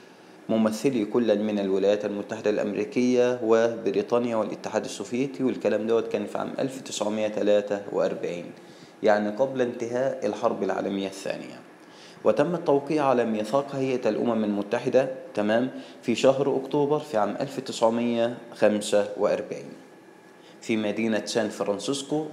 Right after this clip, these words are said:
عندما اجتمع ممثلي لواحد وخمسين دولة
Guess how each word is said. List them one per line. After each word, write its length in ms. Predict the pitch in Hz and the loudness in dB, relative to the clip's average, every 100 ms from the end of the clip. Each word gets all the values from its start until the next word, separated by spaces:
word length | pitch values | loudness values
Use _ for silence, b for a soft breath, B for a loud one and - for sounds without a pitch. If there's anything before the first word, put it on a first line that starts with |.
| 110 | -6
عندما 300 | 104 101 98 | -2 0 -2
اجتمع 400 | - 127 135 123 | -2 0 0 -2
ممثلي 680 | 104 104 - 123 110 92 | -2 -4 -4 -4 -2 -2
لواحد 380 | 92 101 117 120 | 0 2 2 0
وخمسين 480 | 107 117 110 131 127 | -4 -4 -4 -2 2
دولة 360 | 131 131 139 | 2 2 0